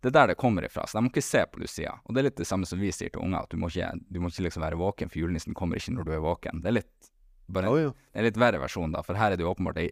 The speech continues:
Speaker 1: ei, ei eldgammel dame som blir kastet aske i øynene dine. Gjenferd av ei dame da. Ehm, og hun, hun gir gaver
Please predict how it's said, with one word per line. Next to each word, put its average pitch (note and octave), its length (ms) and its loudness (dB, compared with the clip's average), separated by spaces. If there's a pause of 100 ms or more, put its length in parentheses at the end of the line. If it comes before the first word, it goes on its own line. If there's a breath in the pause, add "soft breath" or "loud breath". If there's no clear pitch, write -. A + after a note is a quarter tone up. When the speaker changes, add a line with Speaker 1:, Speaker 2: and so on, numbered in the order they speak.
Speaker 1:
ei, F2 140 -4 (360 soft breath)
ei - 220 -4
eldgammel G2 420 2
dame F2+ 320 2
som - 140 -8
blir E2+ 100 -8
kastet - 300 -4
aske - 320 -4
i - 20 -8
øynene E2+ 360 -2
dine. - 160 -6 (840)
Gjenferd F#2 540 0
av - 80 -6
ei D#2+ 80 -4
dame D#2 260 0
da. G#1 120 -6 (680 soft breath)
Ehm, F#2 300 0 (680)
og A2+ 360 4
hun, D3 260 2
hun F3 140 2
gir C#3 240 4
gaver D#3 380 4